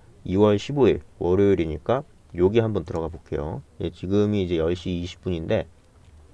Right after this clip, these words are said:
요런 식으로, 어, 실시간 댓글 리딩을 이제 해주시는데, 이제 댓글로 달아주시면서 이제 리딩 해주시는 거예요.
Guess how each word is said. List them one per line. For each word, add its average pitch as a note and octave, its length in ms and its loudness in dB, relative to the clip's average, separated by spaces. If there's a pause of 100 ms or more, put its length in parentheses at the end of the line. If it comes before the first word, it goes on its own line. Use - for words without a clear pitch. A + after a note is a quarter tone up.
(680)
요런 A#2+ 200 4
식으로, G2+ 480 0
어, F2+ 300 -2 (400)
실시간 D#3+ 400 2
댓글 F#2+ 240 -2
리딩을 F#2 420 -2
이제 D#2+ 100 -6
해주시는데, F#2 520 -4
이제 F2 160 -6 (500)
댓글로 C#3 400 6
달아주시면서 A2+ 1000 6
이제 F2 280 -4 (340)
리딩 A#2 300 2
해주시는 D3 420 2
거예요. D2 280 -6